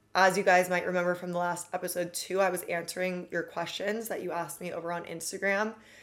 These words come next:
Um, I put up, like, a question box if you guys had any questions about routines or habits and things like that. So I was able to answer some in the last episode, but we have way more to get into in today's episode. So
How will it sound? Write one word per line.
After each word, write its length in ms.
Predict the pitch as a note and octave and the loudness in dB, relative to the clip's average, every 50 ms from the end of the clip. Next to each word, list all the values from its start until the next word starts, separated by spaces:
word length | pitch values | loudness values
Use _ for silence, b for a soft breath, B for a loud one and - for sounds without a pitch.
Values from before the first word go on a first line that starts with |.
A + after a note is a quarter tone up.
| B B B B _ - | B B B B _ 0
Um, 280 | F3 E3+ E3 E3+ E3 | 2 2 2 0 0
I 80 | D#3+ F3 | -2 -4
put 160 | - - F3 | 0 0 0
up, 120 | E3+ E3 F3 | 0 0 0
like, 140 | E3+ E3+ | -4 -4
a 60 | F3 E3 | -4 -4
question 420 | - - E3+ E3 - - F3 E3 | -2 -2 -2 -2 -4 -6 -6 -4
box 380 | D#3+ F3 E3+ E3+ E3+ E3 - - | 0 2 2 2 0 -2 -6 -10
if 80 | - | -8
you 60 | F3 | -6
guys 180 | E3 E3 E3+ E3 | -4 -4 -4 -4
had 160 | E3+ E3+ E3+ | -4 -4 -4
any 160 | - - F3 | -4 -6 -6
questions 380 | E3+ - E3 E3 E3 - F#3+ F3 | -6 -6 -6 -6 -6 -8 -8 -6
about 280 | - F3 E3 D#3 - - | -4 -4 -4 -4 -4 -6
routines 800 | F3+ F3 - - - B3 A#3+ A3+ G#3+ G3 F3+ F3 E3+ D#3+ D#3 E3 | -8 -8 -8 -10 -8 -4 -2 -2 -2 -2 -2 -4 -6 -6 -6 -8
or 100 | D#3+ D#3 | -8 -6
habits 600 | D3+ F#3 G3 F#3 F3+ F3 F3 - - - - - | -2 0 2 4 4 2 2 0 -4 -8 -10 -10
and 120 | E3+ D#3+ | -10 -6
things 240 | - E3+ E3+ E3 - | -6 -4 -4 -4 -4
like 180 | E3+ E3+ - - | -6 -6 -6 -4
that. 400 | - D#3 F3 G#3 C4 - B B B B B B B B B | -2 4 6 6 6 4 B B B B B B B B B
So 240 | - - - G3 F#3+ | -2 4 8 10 10
I 80 | F#3+ | 10
was 120 | F#3+ F#3+ F#3+ - | 10 8 6 4
able 240 | G3+ G#3 G#3 C#4 | 2 4 6 6
to 160 | D4 C#4+ - - | 6 6 6 6
answer 460 | F#3 F#3 F#3+ F#3 - - F#3+ F3+ F3+ | 4 4 4 4 2 0 0 0 0
some 720 | F3+ - - - - - F3 E3+ F3 F3+ G3+ A#3 C4 C#4+ C#4 b b b b b b _ - | 0 -4 -4 -4 -2 0 0 2 2 2 2 2 0 -2 -2 b b b b b b _ 2
in 140 | G#3+ G#3+ | 2 4
the 80 | A3 A#3 | 6 6
last 360 | A3+ A3+ A3 A3+ A3 A3 - - | 8 8 6 6 4 2 0 0
episode, 680 | A3+ A3 - A3 - - A#3+ A#3 A#3 A#3+ A3+ F#3+ - | 0 0 0 -2 -2 0 2 4 4 4 2 2 0
but 300 | - F#3 F3+ F3+ - - | 2 4 4 4 4 2
we 120 | F3+ F#3+ F3+ | 0 -2 0
have 220 | F3+ F3 E3+ F3 | 0 -2 -2 -2
way 480 | E3+ D#3+ D#3 D#3 E3 F#3 F3 F#3+ G3+ G#3 | -4 -6 -6 0 2 4 6 6 6 4
more 580 | G#3 G3 F3 F3 F3+ F#3+ G#3 B3 C#4 C#4+ C#4 B B B B B B _ | 4 4 2 2 4 4 4 6 4 2 -2 B B B B B B _
to 140 | - - A3 | -6 -4 -4
get 280 | E3+ - F#3+ F#3 - - | 2 6 6 6 6 6
into 800 | - F#3 F3+ F#3 F#3 - - G3 F#3+ F#3 F#3 F#3 F#3 F3+ F3 F3+ - - _ _ _ | 2 0 0 -2 -2 0 0 2 4 4 4 4 2 2 0 -4 -8 -18 _ _ _
in 140 | - F#3 F3+ | -4 -4 -2
today's 300 | - F#3 F3 E3+ F#3 F3 | 2 4 4 4 4 2
episode. 640 | - G3+ G#3 - G#3+ - - A3+ A#3 A#3+ B3+ - - | 2 0 0 0 -2 0 2 4 4 4 4 0 -2
So 440 | - - - G3+ F#3+ F3+ F3 F3+ F3 | -4 2 4 6 8 8 6 4 0